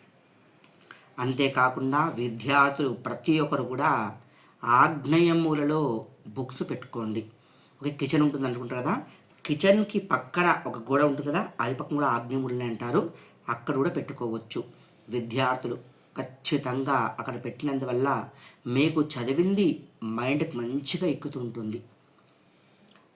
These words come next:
పోయి కిచెన్లో పెట్టకూడదు. అవకాశం తీసుకొని ఆగ్నేయములో ఏదైతే అవుతుందో అక్కడ బుక్స్ మొత్తం ఒక ర్యాక్ లాగా చేసుకొని, లేకపోతే ఇంకొక టేబుల్ వేసి టేబుల్ పైన మొత్తం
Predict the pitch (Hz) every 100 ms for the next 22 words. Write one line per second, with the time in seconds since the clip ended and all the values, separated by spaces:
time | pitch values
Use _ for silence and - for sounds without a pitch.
0 | _ - 156 151 147 165 160 135 135 123
1 | 156 320 - - - - - _ - _
2 | _ _ _ _ 117 120 131 147 165 160
3 | 160 143 135 - 151 - 123 135 143 156
4 | 156 143 131 131 139 139 117 127 135 123
5 | 113 - 123 107 - - - 175 - -
6 | 160 135 120 120 127 170 160 139 127 -
7 | 127 117 131 110 101 - - _ _ -
8 | - 135 135 135 123 131 135 151 139 123
9 | 180 151 135 147 127 156